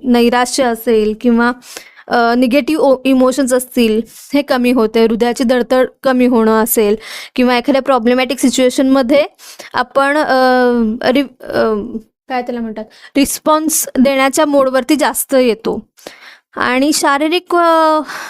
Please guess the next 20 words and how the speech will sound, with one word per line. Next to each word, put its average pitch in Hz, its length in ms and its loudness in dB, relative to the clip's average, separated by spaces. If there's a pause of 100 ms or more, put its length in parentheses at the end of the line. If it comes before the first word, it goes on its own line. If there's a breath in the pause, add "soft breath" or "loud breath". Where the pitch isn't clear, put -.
(200 loud breath)
अ, - 180 -2 (240)
आरोग्याच्या 285 540 -2
बाबतीत 311 260 0
म्हणाल 311 400 2
तर, 339 100 2 (480 loud breath)
अ, 277 220 2 (300)
एक-, 277 280 -4
एकूणातच 330 600 0
स्नायूंची 311 420 2
कार्यक्षमता 302 540 0
चांगली 277 280 0
होते, 277 180 2
कारण 277 260 0
की 330 100 4
श्वास 285 420 0 (160)
सगळ्या 277 640 0
शरीरापर्यंत 269 720 0 (680 loud breath)
पोचतो, 247 600 2 (380 loud breath)
त्यामुळे, 269 560 2
अ, 240 540 2